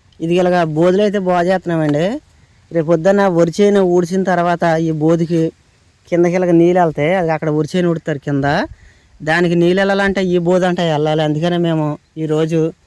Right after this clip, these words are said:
ఈ బోధులు అయితే బాగు చేస్తున్నాం. నేను కూలి పనికి వచ్చాను, మధ్యాహ్నం దాకా చేసి మధ్యాహ్నం ఇంటికైతే వెళ్ళిపోతాను. ప్రస్తుతానికి మాకు టిఫిన్ టీ వచ్చింది, టీ తాగుదామని నేను,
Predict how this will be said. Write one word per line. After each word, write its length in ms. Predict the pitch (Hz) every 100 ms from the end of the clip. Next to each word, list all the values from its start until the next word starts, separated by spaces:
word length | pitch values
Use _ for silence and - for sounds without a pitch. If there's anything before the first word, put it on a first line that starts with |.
| _ _ _ _
ఈ 100 | 147
బోధులు 360 | 147 151 160 175
అయితే 160 | 170
బాగు 300 | 170 151 151
చేస్తున్నాం. 300 | 170 165 170
నేను 140 | 165 156
కూలి 240 | 170 175
పనికి 240 | 170 175 175
వచ్చాను, 360 | 160 151 151
మధ్యాహ్నం 480 | 175 143 147 175 175
దాకా 180 | 170 165 160
చేసి 400 | 147 160 151 - - _ _ - 139
మధ్యాహ్నం 500 | 139 143 160 160 156
ఇంటికైతే 400 | 147 151 165 160
వెళ్ళిపోతాను. 560 | 151 143 160 151 147
ప్రస్తుతానికి 440 | 156 156 - 185 185
మాకు 360 | 175 170 160 151 - _ _ _ -
టిఫిన్ 300 | 170 190 202
టీ 200 | 196 185
వచ్చింది, 420 | 175 170 151 156
టీ 220 | 175 185
తాగుదామని 480 | 175 190 180 180 180
నేను, 320 | 175 160 151